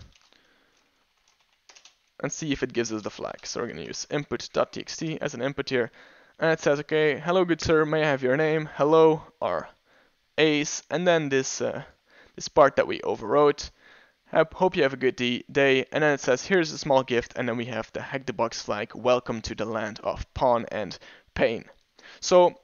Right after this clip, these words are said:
that was this video. Um, I tried to explain the stack and, and everything as good as I can, but, uh, if you have any more questions, if something that I explained wasn't that clear, feel free to leave all of that down below in the comments.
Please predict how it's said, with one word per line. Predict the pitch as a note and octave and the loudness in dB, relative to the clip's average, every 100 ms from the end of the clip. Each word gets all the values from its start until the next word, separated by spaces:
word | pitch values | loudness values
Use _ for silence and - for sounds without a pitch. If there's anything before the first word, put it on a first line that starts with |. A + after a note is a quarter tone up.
| _ | _
that | E3+ F#3 | 2 4
was | F#3 | 4
this | E3+ D#3 | 2 -2
video. | - D3 E3+ F#3+ - | -2 -2 0 -2 2
Um, | C#3 C3 C3 - | 2 2 -2 -4
I | C#3 | -2
tried | - - - F#3 | -2 0 0 0
to | D#3+ | -4
explain | D3 - C#3+ C#3 D3 B2 | -6 -4 2 2 2 -4
the | C3+ | -6
stack | - D3+ D3 - | -2 2 2 2
and, | B2+ G2+ | -6 -4
and | A#2+ - - | -6 -8 -10
everything | - C3+ C3 B2 B2 B2+ - - - - | -4 -2 -2 -2 -4 -6 -14 -20 -18 -4
as | C3 C3 - D#3 | -4 -4 -10 0
good | F#3+ | 2
as | E3 | 4
I | B2 | 0
can, | - - D3 E3 E3 - | -2 -4 -2 -2 -6 -10
but, | C3 C3 C3 - C3+ | -2 2 2 -2 -6
uh, | |
if | - C3+ | -6 -2
you | C#3+ | 0
have | C#3+ | 2
any | D3 | 2
more | D3 C#3 | 2 2
questions, | - D3 - C#3 | 2 2 2 -6
if | E3 | -8
something | - D#3 D3+ C#3+ | -6 -6 -6 0
that | C3+ | 2
I | B2+ | 2
explained | - - C#3 C#3 | -2 -4 -4 -4
wasn't | A2 A#2+ B2+ C#3+ A#2 | -4 2 2 2 -4
that | A#2 B2 | -4 -4
clear, | - A#2+ D3 G3 _ - - - | -6 -4 -4 -6 _ -20 -20 -12
feel | - C3 | -4 -4
free | - C3+ B2+ | -2 -2 -2
to | B2+ | -4
leave | B2 A#2+ - | -6 -6 0
all | C#3 | 2
of | C#3 | 2
that | C3 B2+ | 2 0
down | B2 C3+ | 2 0
below | B2+ B2+ C3 | 2 2 2
in | A#2+ | -2
the | |
comments. | A#2+ B2+ C3+ C3 - - | -2 -2 -2 -4 -8 -14